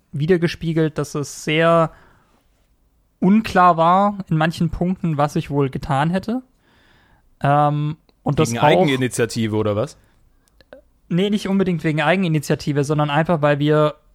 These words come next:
Speaker 1: weil die Projekttools, die wir auch nutzen, nur sehr bedingt, ähm, die die Möglichkeit geben, das richtig darzustellen.
Speaker 2: Mhm.
Speaker 1: Und das ist halt so ein Faktor,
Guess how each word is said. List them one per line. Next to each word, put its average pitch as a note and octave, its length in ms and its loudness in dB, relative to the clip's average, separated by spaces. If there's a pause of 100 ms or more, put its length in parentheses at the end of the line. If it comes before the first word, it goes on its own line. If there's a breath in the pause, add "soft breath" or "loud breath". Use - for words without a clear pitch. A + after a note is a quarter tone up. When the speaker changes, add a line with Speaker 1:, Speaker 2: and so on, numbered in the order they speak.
Speaker 1:
weil C#3+ 260 0
die C#3+ 80 -6
Projekttools, D#3+ 760 -4
die D3 120 -6
wir D3 120 2
auch C#3+ 160 -4
nutzen, E3+ 520 0 (440 soft breath)
nur D#3 260 2
sehr D3 320 0
bedingt, E3 960 -2 (320)
ähm, D3 640 0 (760)
die D3+ 100 -6
die C#3 100 0
Möglichkeit D3+ 600 0
geben, D3 200 -2
das C#3 160 -4
richtig D3 240 -6
darzustellen. C#3+ 760 -2 (640 soft breath)
Speaker 2:
Mhm. F#2+ 400 -10 (540 soft breath)
Speaker 1:
Und D3 420 -2
das D#3+ 120 0
ist F#3 140 -4
halt E3 140 2
so E3+ 100 -2
ein D#3+ 140 2
Faktor, E3 760 2